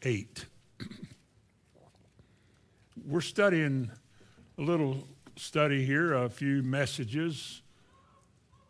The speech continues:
which is the beginning of a question. Have you? And then a question mark at the end of it, and it's intended to ask you a personal question in which you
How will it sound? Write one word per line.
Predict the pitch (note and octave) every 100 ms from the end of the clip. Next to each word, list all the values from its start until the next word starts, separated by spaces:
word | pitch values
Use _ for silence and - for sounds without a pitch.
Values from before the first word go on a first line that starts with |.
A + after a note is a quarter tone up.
| _ -
which | B2+ - - - -
is | A2+
the | A#2+
beginning | B2 A2 D#3 C#3 B2+
of | G#2+
a |
question. | - A#3 F3+ - - - - - - _ _ _ _ _ -
Have | C3+ B2+ B2+
you? | F3+ C#3+ G2 -
And | A#2
then | G#2+
a | A2+
question | D3+ A#2+ - A#2+
mark | A2+ A#2+ -
at | G#2
the | A#2 A#2+
end | B2 A#2+
of | C3+ F3+
it, | G3 -
and | B2+ B2 A#2+
it's | G#2+ - - - - - - - -
intended | C3 A2+ F3 E3 D3 C#3 -
to | C#3+ B2 A2+ - -
ask | D3 C#3 C3 - D3+
you | C3 F3+ D3 D3+
a |
personal | - D3+ C3 - C3
question | - D#3 C3+ - E3+
in | C#3+ A#2
which | B2 A#2+
you | - A2+ E3 D#3+ B2+ E3+